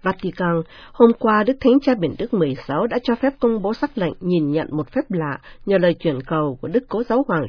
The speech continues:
Gioan Phaolô hai, người sẽ được phong chân phước vào ngày mùng một tháng năm tới đây.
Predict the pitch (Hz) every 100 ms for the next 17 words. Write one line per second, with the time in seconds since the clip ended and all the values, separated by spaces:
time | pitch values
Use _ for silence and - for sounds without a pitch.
0 | 196 208 - 208 196 202 196 175 170 -
1 | - - - - - - 196 175 - 233
2 | 214 - 254 240 254 247 - 294 - 165
3 | 156 151 147 143 135 - 190 247 214 185
4 | 220 196 185 175